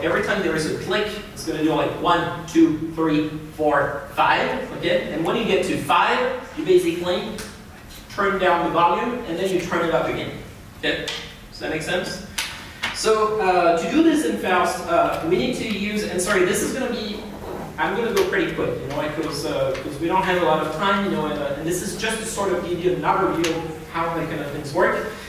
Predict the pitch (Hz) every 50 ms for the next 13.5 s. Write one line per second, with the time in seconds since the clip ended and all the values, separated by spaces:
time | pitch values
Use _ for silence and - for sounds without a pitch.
0 | - - - - - - 190 190 185 190 185 180 165 - - - - 185 185 202
1 | - 240 247 247 240 214 190 185 190 180 - 208 190 175 160 160 170 185 190 -
2 | 170 180 185 180 175 175 165 156 156 151 147 - - 160 147 147 143 139 - 190
3 | 196 196 226 233 220 - 185 175 170 165 160 151 156 156 147 160 - - 240 233
4 | 226 226 180 - - 175 156 - 165 170 156 160 - - - 139 139 - 202 202
5 | 208 208 208 208 - - 156 156 156 165 - - 170 170 160 156 147 - - -
6 | - - - - - - 185 165 160 131 131 123 - - - - 156 156 160 -
7 | 98 - - - - - - - - - - - - - - - - - - -
8 | - - - - - - - - - - - - 220 226 226 226 226 220 196 202
9 | 202 - - 233 240 240 262 285 294 277 - - 180 - 180 185 180 175 170 165
10 | 170 165 160 156 151 151 151 151 151 - 180 185 - - - 247 - - - -
11 | 185 175 165 165 165 165 160 165 160 160 151 151 147 147 143 143 143 - 185 185
12 | 180 - - 214 214 214 202 196 185 180 - - - - - - - 320 330 -
13 | - - - - - - - - - -